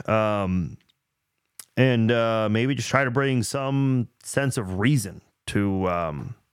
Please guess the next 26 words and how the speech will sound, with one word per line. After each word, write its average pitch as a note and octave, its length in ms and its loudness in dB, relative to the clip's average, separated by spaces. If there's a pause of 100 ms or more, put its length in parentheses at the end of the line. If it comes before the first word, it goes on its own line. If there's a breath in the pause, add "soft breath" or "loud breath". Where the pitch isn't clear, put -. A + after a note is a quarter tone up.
(380)
some A#2+ 160 -2
common B2+ 340 2
sense A2 400 -6
to - 80 -6
all F#2 140 -4
of F2 100 -10
this. - 340 -10 (800 soft breath)
Uh, A#1 260 -4 (240)
listen, F#3+ 260 2
man, F3+ 140 0
I'll, F#3+ 220 0
I'll G3+ 120 0
just A3+ 160 -2
end G#3+ 120 -2
by D3+ 100 2
saying C3 340 -2
this. - 400 -2 (960)
If A#2+ 160 -2
you're A#3 140 2
someone B2+ 720 -2 (540 soft breath)
that A2+ 640 0 (2000)
this - 140 -6
doesn't F#3 300 0
feel C3+ 340 0
right, E2 380 -8
man, F#2+ 360 -2